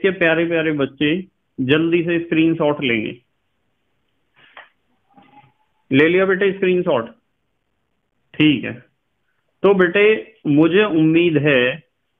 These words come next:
कि आज का topic आपके समझ में आया होगा। आज मैंने आपको दो बातें सिखाई हैं।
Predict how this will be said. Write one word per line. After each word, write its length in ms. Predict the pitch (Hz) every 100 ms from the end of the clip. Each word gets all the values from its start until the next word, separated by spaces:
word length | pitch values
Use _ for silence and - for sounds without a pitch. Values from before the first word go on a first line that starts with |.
| -
कि 140 | 185 185 151
आज 320 | 151 160 156
का 100 | 180 185
topic 500 | - 139 139 170 175
आपके 380 | - 139 131 170
समझ 260 | 165 147 139
में 160 | 139 156
आया 300 | 131 131 131
होगा। 420 | 135 139 139 156 - _ _ _ _ -
आज 280 | 139 160 165
मैंने 260 | 160 165
आपको 400 | 165 151 156 185
दो 280 | 160 139 156
बातें 360 | 156 147 - 156
सिखाई 380 | 151 127 127 131
हैं। 160 | 139